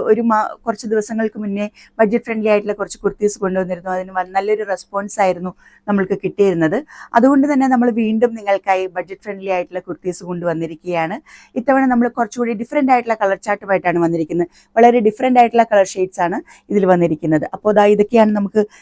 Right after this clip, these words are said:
നമ്മൾ ഇത്തവണ കൊണ്ടുവന്നിരിക്കുന്ന കളർ ചാർട്ട്സ്. അപ്പോൾ ഇതെല്ലാം നമുക്കൊന്ന് ഡീറ്റെയിൽ ആയിട്ട് കണ്ടു നോക്കാം.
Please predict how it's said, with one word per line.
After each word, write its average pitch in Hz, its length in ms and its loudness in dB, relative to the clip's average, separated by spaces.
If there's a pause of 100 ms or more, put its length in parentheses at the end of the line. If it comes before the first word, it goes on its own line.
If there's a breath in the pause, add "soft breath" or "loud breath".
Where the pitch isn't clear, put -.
(100)
നമ്മൾ 220 200 0
ഇത്തവണ 208 280 2
കൊണ്ടുവന്നിരിക്കുന്ന 196 680 -2
കളർ 185 300 4
ചാർട്ട്സ്. 226 360 2 (420 soft breath)
അപ്പോൾ 277 160 0
ഇതെല്ലാം 294 380 4
നമുക്കൊന്ന് 240 460 2
ഡീറ്റെയിൽ 208 360 2
ആയിട്ട് 190 280 2
കണ്ടു 185 200 2
നോക്കാം. - 300 -6